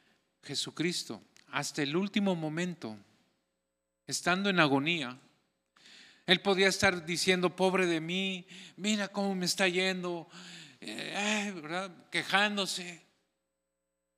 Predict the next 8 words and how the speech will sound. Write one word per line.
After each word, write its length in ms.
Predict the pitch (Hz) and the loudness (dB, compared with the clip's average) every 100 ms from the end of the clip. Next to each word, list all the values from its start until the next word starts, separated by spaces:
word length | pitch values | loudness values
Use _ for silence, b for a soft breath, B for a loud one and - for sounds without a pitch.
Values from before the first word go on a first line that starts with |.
| - | -6
murmurando 720 | 175 160 165 175 190 190 170 | -4 -2 2 4 2 0 -4
hacia 240 | 160 170 | -4 -4
su 140 | 147 156 | -4 -4
padre, 640 | - 185 196 185 175 165 - - | 2 4 4 2 -4 -6 -14 -6
¿no? 380 | 175 214 214 185 _ _ _ _ _ _ - | -2 -2 -4 -12 _ _ _ _ _ _ -12
En 120 | 147 | -6
ese 220 | 165 165 | -4 -2
momento, 600 | 175 160 170 185 180 190 | -4 -2 0 -2 -6 -10